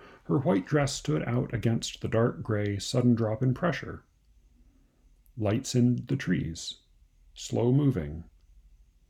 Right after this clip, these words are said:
The radar, we shut the radar down and recalibrated to rule out ghost tracks. No notable exhaust from a known propulsion system. In other words, I want to know what it would do to the art if they are not Russian.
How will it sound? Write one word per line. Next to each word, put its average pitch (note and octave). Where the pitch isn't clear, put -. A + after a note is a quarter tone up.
The A#2
radar, C#3
we B2
shut E3
the A#2
radar G2+
down F2+
and G2
recalibrated A2
to A#2
rule A2+
out G#2+
ghost C3
tracks. -
No B2+
notable C3+
exhaust A2+
from A#2+
a G#2
known A#2
propulsion A#2+
system. -
In G#2
other A#2+
words, G2
I A2
want A2
to A#2
know A2+
what A2
it -
would B2
do B2+
to -
the F#2
art F2
if F#2+
they F2+
are E2+
not E2+
Russian. E2